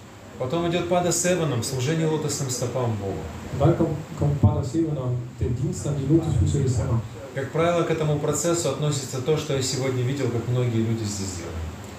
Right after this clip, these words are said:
Speaker 2: Normalerweise ist es das, was ich heute hier gesehen habe, was viele Leute hier gemacht haben.
Speaker 1: Когда мы убираем храм,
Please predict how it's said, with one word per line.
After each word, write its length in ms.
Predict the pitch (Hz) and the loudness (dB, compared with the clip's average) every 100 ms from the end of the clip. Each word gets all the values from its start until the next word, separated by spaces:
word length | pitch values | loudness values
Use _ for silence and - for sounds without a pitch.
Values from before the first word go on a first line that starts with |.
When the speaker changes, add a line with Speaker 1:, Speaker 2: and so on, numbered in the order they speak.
| - - - - | -14 -12 -12 0
Speaker 2:
Normalerweise 720 | 160 143 160 170 156 156 151 | 4 6 6 6 4 4 4
ist 160 | 151 147 | 2 0
es 120 | 143 | 0
das, 280 | 156 156 139 | 0 0 0
was 180 | 123 147 | 0 0
ich 180 | - - | -2 2
heute 220 | 165 147 | 2 4
hier 220 | 120 151 | 6 6
gesehen 340 | 147 143 139 139 | 4 0 -2 -2
habe, 100 | 143 | -2
was 160 | 135 - | -2 -2
viele 140 | 151 135 | 0 0
Leute 220 | 135 127 | 0 2
hier 100 | 123 | 4
gemacht 280 | 123 123 - | 4 6 4
haben. 160 | 117 117 | 4 2
Speaker 1:
Когда 300 | 123 120 135 | 0 0 0
мы 140 | 135 | 0
убираем 440 | 131 127 131 127 117 - | -2 -2 0 0 -2 -2
храм, 320 | 139 143 | 0 2